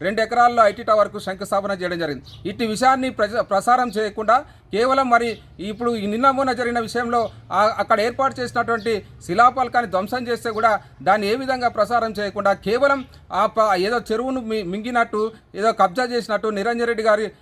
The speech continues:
ఆడ ఏమైనా ఫ్యాక్టరీలు ఉన్నట్టు, లేదంటే వారి సొంతానికి వాడుకుంటున్నట్టు ఈ విధంగా కథనాన్ని ప్రసారం చేయడం వల్ల మా, మా వ్యక్తిగత ప్రతిష్ట దెబ్బతిన్నది. కానీ మీరు ప-, మీరు పత్రికలు అనేటివి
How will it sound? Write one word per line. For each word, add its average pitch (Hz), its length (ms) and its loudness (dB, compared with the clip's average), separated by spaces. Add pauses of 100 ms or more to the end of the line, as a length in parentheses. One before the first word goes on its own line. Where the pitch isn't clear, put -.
(140)
ఆడ 185 120 2
ఏమైనా 202 260 2
ఫ్యాక్టరీలు 208 460 -2
ఉన్నట్టు, 220 280 0
లేదంటే 214 520 -2 (200)
వారి 190 160 2
సొంతానికి 220 420 -2
వాడుకుంటున్నట్టు 202 720 -2 (220)
ఈ 156 80 -4
విధంగా 233 280 0
కథనాన్ని 214 420 0
ప్రసారం 208 400 0
చేయడం 185 200 0
వల్ల 190 260 4 (260)
మా, 190 460 4
మా 170 200 0
వ్యక్తిగత 233 480 -4
ప్రతిష్ట 220 300 -4
దెబ్బతిన్నది. 208 480 -4
కానీ 190 300 2 (220)
మీరు 190 160 -4
ప-, 196 320 4
మీరు 202 140 -4
పత్రికలు 254 480 0
అనేటివి 233 460 -2